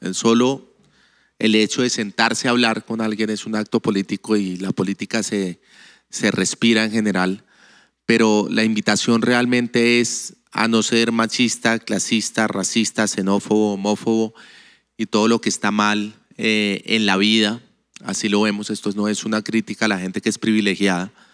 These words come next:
Yo he sido un privilegiado, eh, he conocido gente privilegiado que es, o privilegiada que es maravillosa. Em,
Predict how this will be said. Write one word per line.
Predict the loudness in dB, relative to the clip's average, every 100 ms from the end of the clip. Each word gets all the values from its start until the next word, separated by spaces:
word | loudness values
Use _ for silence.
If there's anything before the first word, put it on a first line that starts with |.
| _ -20 _ _ _ _ -4
Yo |
he | -2
sido | 0 2 2
un | 0
privilegiado, | 0 2 2 2 0 0 2 2 0 -6 _ -20 _ _
eh, | -2 2 2 2
he | 0
conocido | 0 0 2 0 2
gente | 0 -2
privilegiado | -2 0 2 0 0 0 2 0 -2
que | -2 0
es, | -2 -6 -8 -12 _ _ -16
o | -12 -4
privilegiada | 0 2 2 0 0 0
que | -4
es | -4
maravillosa. | -2 0 0 0 -4 -6 -14 -20 _ _ _ _ _ _
Em, | -2 2 2 2 0 -4 -8 -10 -10 -12